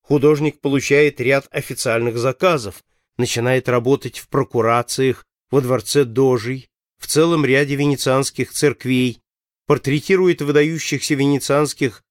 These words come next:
нобелей и государственных деятелей, наконец, сближается с цехами и филантропическими братствами, с тем кругом новых заказчиков из средних и низших классов,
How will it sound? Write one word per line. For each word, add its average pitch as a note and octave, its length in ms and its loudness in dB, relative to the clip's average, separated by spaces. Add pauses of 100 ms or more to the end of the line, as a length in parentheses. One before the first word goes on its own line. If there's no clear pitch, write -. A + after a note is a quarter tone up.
(140)
нобелей C#3 680 2
и C3 180 -10
государственных A#2+ 920 -2
деятелей, C3 680 -4 (280)
наконец, D3 600 0 (180)
сближается C#3+ 960 0
с - 60 -8
цехами F3+ 840 -2 (160)
и C3+ 60 -6
филантропическими C#3 1080 -2
братствами, D#3 840 -4 (300)
с - 140 -6
тем C#3+ 180 2
кругом A#2+ 600 0
новых A2+ 340 2
заказчиков C#3+ 760 -6 (220)
из C3+ 160 0
средних A#2 520 -2
и C3 40 0
низших B2+ 460 -2
классов, A#2 480 -2